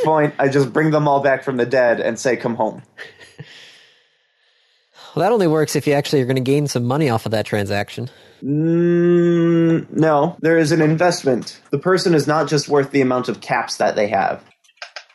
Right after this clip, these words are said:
Speaker 2: They're worth the time and effort that it took to level them up and to
Speaker 1: Right.
Speaker 2: train their skills, yeah.
Speaker 1: Right. So even if, if I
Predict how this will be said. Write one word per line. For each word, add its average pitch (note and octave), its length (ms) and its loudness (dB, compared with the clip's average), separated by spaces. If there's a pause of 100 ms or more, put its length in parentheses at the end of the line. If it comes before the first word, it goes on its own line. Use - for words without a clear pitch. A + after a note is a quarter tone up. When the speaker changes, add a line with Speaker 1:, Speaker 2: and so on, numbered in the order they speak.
(360)
Speaker 2:
They're C#3 180 2
worth C3+ 200 0
the C3 60 -4
time B2+ 260 -2
and B2 100 0
effort A#2+ 240 0
that A2 120 0
it G#2+ 120 -2
took A#2+ 180 -4
to A2+ 100 -4
level A2 280 0
them G#2+ 160 -4
up G#2 280 -4
and G#2+ 220 -2
to - 80 -4
Speaker 1:
Right. - 140 2
Speaker 2:
train A2 140 -2
their G2+ 140 -2
skills, G2 480 -4
yeah. - 240 -4
Speaker 1:
Right. - 240 -2 (120)
So C#3+ 380 2
even D#3+ 300 2
if, - 300 -4
if - 420 -2
I A#2+ 240 2